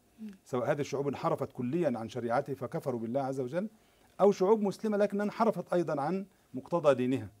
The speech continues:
Speaker 2: فحينئذ تنشأ الخلافات كما نرى الآن بين ال-،
Speaker 1: مم.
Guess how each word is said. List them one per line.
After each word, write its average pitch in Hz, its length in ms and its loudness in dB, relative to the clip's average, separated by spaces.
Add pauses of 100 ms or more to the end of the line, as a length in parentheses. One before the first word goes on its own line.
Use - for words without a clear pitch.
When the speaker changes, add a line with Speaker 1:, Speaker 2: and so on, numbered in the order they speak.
(320)
Speaker 2:
فحينئذ 170 500 -2
تنشأ 175 280 0
الخلافات 139 420 -2
كما 202 220 0
نرى 196 200 6
الآن 151 220 -2
بين 135 200 2
ال-، 117 160 -2 (200)
Speaker 1:
مم. 247 60 -10